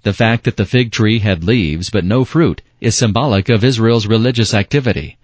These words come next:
That is, all the trappings of spirituality, but no substance. Israel may have had the leaves of activity, but not the fruit of repentance and obedience to God, which is why Jesus tells them the prostitutes and tax collectors will enter the kingdom ahead of them.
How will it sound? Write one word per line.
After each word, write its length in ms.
That 160
is, 260
all 160
the 120
trappings 560
of 100
spirituality, 1000
but 100
no 220
substance. 680
Israel 400
may 160
have 140
had 260
the 80
leaves 400
of 100
activity, 760
but 100
not 240
the 100
fruit 320
of 100
repentance 600
and 100
obedience 540
to 100
God, 420
which 180
is 120
why 220
Jesus 420
tells 360
them 260
the 100
prostitutes 680
and 140
tax 240
collectors 600
will 240
enter 260
the 100
kingdom 380
ahead 240
of 140
them. 360